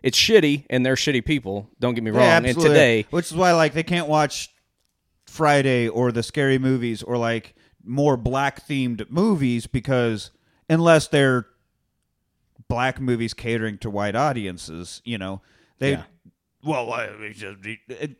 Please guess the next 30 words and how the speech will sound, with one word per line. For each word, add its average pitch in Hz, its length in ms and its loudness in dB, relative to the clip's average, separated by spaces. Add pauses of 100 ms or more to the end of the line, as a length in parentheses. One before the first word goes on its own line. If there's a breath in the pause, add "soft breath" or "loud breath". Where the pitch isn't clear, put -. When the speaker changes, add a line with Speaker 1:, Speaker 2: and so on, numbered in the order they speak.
Speaker 2:
like, 151 360 -4
it, 156 180 -20
it 180 180 -4
has 190 220 -2
Speaker 1:
Yeah. - 40 -12
Speaker 2:
to 196 80 2
be 170 140 2
all 151 160 2
about 147 300 0
them. 123 160 -4
And 131 120 -2
the 139 60 -4
second 160 440 -2
one 160 260 0
little 151 200 -2
part 147 360 -2
isn't 123 260 -4
all 117 160 -4
about 123 340 -4
them, 101 180 -8
they 104 100 -6
lose 110 240 -8
their 98 100 -10
goddamn 101 440 -8
fucking 98 280 -10
mind. 101 420 -8
Speaker 1:
Yeah. - 160 -10
Speaker 2:
Like, 123 180 -8 (340)
sorry, 185 380 2
you've 156 380 -4